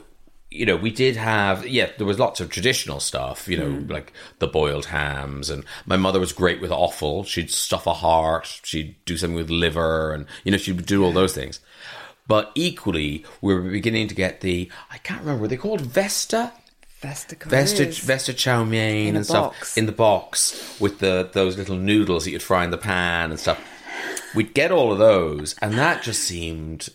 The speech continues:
Speaker 1: impossibly exotic and crazy. But my poor mother, so she would make one of those meals for all of us. My father,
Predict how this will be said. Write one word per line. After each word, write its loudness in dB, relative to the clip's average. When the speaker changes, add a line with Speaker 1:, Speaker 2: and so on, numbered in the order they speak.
Speaker 1:
impossibly -2
exotic -8
and -8
crazy. -2
But 2
my 4
poor 4
mother, 0
so 0
she -2
would 2
make 0
one 2
of -2
those -2
meals -2
for -6
all -4
of -10
us. -8
My 0
father, 0